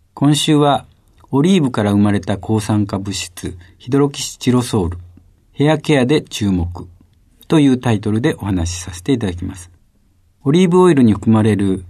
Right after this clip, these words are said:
抗酸化物質、ヒドロキシチロソールをご存知でしょうか？オリーブには健康に有用な不飽和脂肪酸であるオレイン酸が含まれていますが、そのオレイン酸を守るための抗酸化作用物質がヒドロキシチロソールです。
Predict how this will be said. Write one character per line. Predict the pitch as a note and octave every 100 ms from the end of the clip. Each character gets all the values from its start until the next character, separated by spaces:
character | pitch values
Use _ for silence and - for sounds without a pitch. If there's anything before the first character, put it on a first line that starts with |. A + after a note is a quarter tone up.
| -
抗 | - B2
酸 | B2+ A#2+
化 | A#2
物 | G#2
質、 | G#2 - - F2 - _ _ _ _
ヒ | - A#2
ド |
ロ | C#3 D3
キ | -
シ | - C#3 - - -
チ | -
ロ | B2+
ソ | A#2 B2
ー | G#2
ル | F#2+
を | A#2
ご | - G2+
存 | G2+
知 | F#2
で | F2
し | F2
ょ | F2
う |
か？ | F2 - - _ _ _ _ _ _
オ | C#3
リ | E3+
ー | E3
ブ | C3+
に | G2+
は | F#2+ G#2 F2 - - _ -
健 | B2+ C#3
康 | D3 D3
に | B2+ G#2
有 | G#2
用 | G#2+ F#2+
な | F#2 F2 F2 -
不 | - - B2
飽 |
和 | A#2+
脂 | A2+ -
肪 | A#2 G#2+
酸 | A2 G#2+
で | G#2+
あ | G2+
る | G2 F2 - _
オ | B2
レ | C3+
イ | C#3+
ン |
酸 | C#3 C3+ B2+
が | D3
含 | D3+ A#2
ま | G#2+
れ | F2+
て | F#2
い |
ま | E2+
す | F2 G2
が、 | F#2 F2 _ _ _
そ | - -
の | D#3 D3
オ | -
レ | B2 D#3
イ |
ン | E3+
酸 | E3+ D#3 D3+
を | D#3 -
守 | C3+ C#3+ B2+
る |
た | -
め | G#2+ C3
の | C#3
抗 | - A#2
酸 | A#2 A2
化 | G#2 A2 - -
作 | A#2
用 | G#2+ G#2
物 | G#2
質 | G2 - A2+
が | C#3
ヒ | - A#2
ド | G#2+
ロ | F#2
キ | -
シ | D#3+
チ | D#3 -
ロ | F#2
ソ | F2 F2
ー |
ル | F2+
で | -
す。 | -